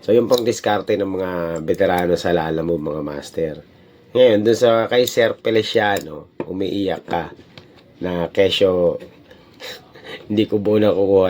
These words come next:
yung pera. Sir, for your information, buo ko nakukuha yung... Pinambili ko na nga ng pagkain eh. Oh, wala namang bawas. Ginastos ko na, di ba?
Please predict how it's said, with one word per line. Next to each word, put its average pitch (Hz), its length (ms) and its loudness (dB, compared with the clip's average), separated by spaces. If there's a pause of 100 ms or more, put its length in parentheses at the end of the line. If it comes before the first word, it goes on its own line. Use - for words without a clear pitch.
(120)
yung 82 240 -6 (320)
pera. 92 400 0 (420)
Sir, - 480 0
for 110 160 2
your 113 240 4
information, 98 720 0
buo 92 240 2
ko - 20 0
nakukuha 85 540 -4
yung... 82 80 -6
Pinambili 139 480 2
ko 147 80 4
na 135 160 4
nga 131 80 4
ng 127 160 2
pagkain 110 560 0
eh. 87 160 -10 (160)
Oh, 87 320 0
wala 107 160 2
namang 104 320 2
bawas. - 720 -2 (1300)
Ginastos 101 560 0
ko 107 160 2
na, 92 80 2
di 87 160 -2
ba? 90 240 -2